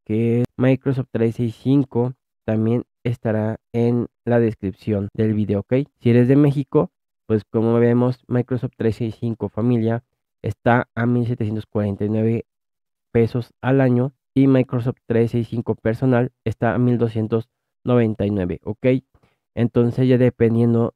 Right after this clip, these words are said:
de tu país, y ustedes ya pueden checar si quieren cambiarle el país, nada más aquí seleccionan,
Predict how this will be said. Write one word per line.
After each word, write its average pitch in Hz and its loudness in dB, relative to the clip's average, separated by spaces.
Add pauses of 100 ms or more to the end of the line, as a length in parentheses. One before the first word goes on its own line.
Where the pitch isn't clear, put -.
de 117 0
tu 131 -4
país, 131 2 (340)
y 113 -8
ustedes 117 0
ya 110 2
pueden 110 0 (200)
checar 101 -4
si 110 -10
quieren 117 -2
cambiarle 107 -2 (460)
el 110 -4
país, 120 -2
nada 113 0
más 107 -2
aquí 104 -6
seleccionan, 107 -4